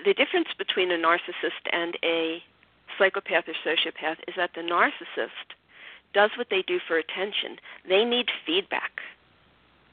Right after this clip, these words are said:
And they need to create fear. They need to create drama, but they need to know they're doing it. The psychopath and sociopath do what they do without any concern for how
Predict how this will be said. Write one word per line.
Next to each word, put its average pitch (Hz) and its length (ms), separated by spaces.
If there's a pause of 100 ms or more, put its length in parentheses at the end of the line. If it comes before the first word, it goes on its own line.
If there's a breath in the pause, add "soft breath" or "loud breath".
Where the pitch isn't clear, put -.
(1400 loud breath)
And 190 440 (1080)
they 208 160
need 208 320 (220)
to 220 60
create 190 360 (160)
fear. 185 280
They 156 140
need 175 180
to 170 60
create 180 420
drama, 165 540 (220)
but 185 140
they 170 100
need 175 300
to 175 60
know 170 300
they're 156 160
doing 151 360
it. - 120 (1300 loud breath)
The 381 160
psychopath 269 500
and 170 100 (100)
sociopath - 640 (800)
do 202 180
what 185 160
they 147 120
do 160 420 (320)
without 190 360
any 208 200
concern 165 580
for 156 80
how 151 300